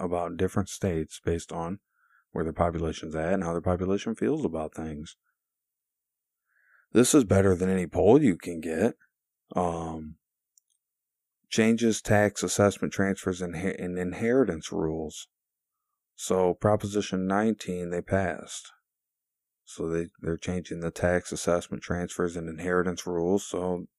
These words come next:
hope, you know, we want that to be for the better. So I'm glad they did that.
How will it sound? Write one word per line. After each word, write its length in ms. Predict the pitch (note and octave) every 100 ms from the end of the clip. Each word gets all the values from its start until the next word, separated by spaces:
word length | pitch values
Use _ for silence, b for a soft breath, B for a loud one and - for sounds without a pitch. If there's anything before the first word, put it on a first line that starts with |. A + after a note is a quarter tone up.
| _ _ _ _ b b b
hope, 220 | - F#2 - -
you 140 | F#2+
know, 140 | F2 E2+
we 160 | F2+
want 260 | F#2+ F#2 F2+
that 160 | F#2
to 60 | F2
be 160 | F2 F2
for 140 | G2
the 100 | E2+
better. 340 | E2 F2 F#2
So 180 | F#2+ -
I'm 140 | F2 F2
glad 260 | F#2+ F2
they 100 | F2
did 240 | F2 G2+ F#2+
that. 240 | E2+ F2+